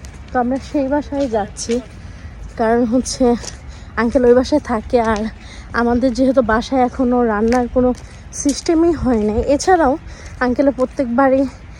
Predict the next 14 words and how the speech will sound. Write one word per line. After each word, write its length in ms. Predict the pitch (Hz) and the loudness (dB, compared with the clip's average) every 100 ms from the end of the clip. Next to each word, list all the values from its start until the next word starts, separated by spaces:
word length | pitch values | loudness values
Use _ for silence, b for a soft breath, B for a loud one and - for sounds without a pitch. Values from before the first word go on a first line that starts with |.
| B B 247 | B B -2
দেখা 220 | 233 269 | 0 2
যায় 140 | 254 254 | 4 4
যে 60 | |
আমরা 220 | 262 240 247 | 4 4 2
যখন 240 | 254 302 | 4 4
বাংলাদেশ 420 | 247 226 254 277 269 | 4 4 4 2 0
থেকে 220 | - 285 | -4 -2
আসি 340 | 247 208 - 240 262 B B B - | 0 -2 -2 -2 -2 B B B -4
তখন 220 | 262 285 | -2 2
আঙ্কেলের 480 | 269 233 269 285 285 | 2 2 2 4 4
বাসায় 380 | 269 269 330 311 | 4 2 2 2
প্রথম 300 | 269 254 254 | 2 0 0
খাই। 180 | 220 208 185 B B B B B - | 0 -4 -6 B B B B B -4
তো 100 | 247 | 2